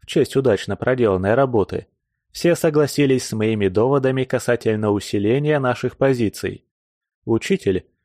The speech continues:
поочерёдно поглядывая то на меня, то на Лину, не стал отнекиваться и предложил не откладывать поездку в долгий ящик.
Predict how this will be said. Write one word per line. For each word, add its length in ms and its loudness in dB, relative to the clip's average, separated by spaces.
поочерёдно 600 2
поглядывая 680 2
то 180 0
на 140 -2
меня, 360 -2
то 180 0
на 160 -2
Лину, 420 0
не 160 -2
стал 280 0
отнекиваться 880 -2
и 120 2
предложил 640 2
не 100 0
откладывать 640 0
поездку 600 0
в 80 2
долгий 420 2
ящик. 500 -2